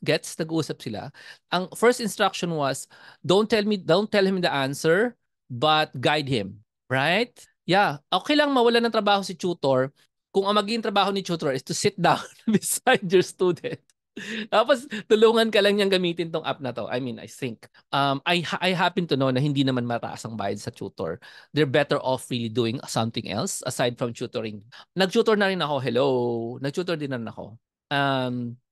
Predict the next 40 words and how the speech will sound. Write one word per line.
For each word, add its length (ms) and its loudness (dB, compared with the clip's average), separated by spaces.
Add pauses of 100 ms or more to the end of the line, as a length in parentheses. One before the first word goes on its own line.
(180)
matagal 400 2
nang 140 -2
nawala 480 2
ang 80 -6
trabaho 400 0
ang 80 -6
tutor 400 0
dahil 320 -2
sa 80 -10
YouTube. 720 -4
Alam 160 4
niyo 240 4
yun, 80 4
di 160 2
ba? 500 6
Alam 220 2
niyo 160 -2
yun, 260 0
hindi 220 -2
bago 320 0
yun. 560 -6 (240)
Ang 160 -2
YouTube, 400 0
pinalitan 560 -2
niya 400 0 (420)
ang 160 -4
trabaho 380 0
ng 100 -4
tutor 300 -6
dahil 580 -2
it 160 -8
can 160 0
teach 320 -8
you 80 -4
lots 320 -6
of 80 -14
stuff. 400 -2
However, 640 0 (320)
this 320 2
one 560 2